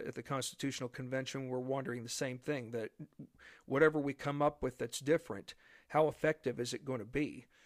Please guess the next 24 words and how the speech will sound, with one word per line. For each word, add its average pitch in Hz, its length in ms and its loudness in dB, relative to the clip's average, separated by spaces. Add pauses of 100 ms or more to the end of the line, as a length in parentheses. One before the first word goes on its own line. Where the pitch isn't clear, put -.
(920)
Well, 139 200 6
as 151 100 4
I've 139 140 2
said 160 200 6
before, 160 380 4
and 156 80 2
I 131 140 2
can 131 200 -8
say 143 240 2
it 139 60 0
again 139 360 0
in 127 160 -6
this, 123 320 -4
uh, 117 200 2 (500)
I've 127 140 -2
said 139 160 0
it 135 60 -4
from 131 140 -2
other 123 180 2
podcast 135 640 0
episodes, 120 720 -2 (140)
but 120 260 -2
it's - 220 -4
like 135 160 2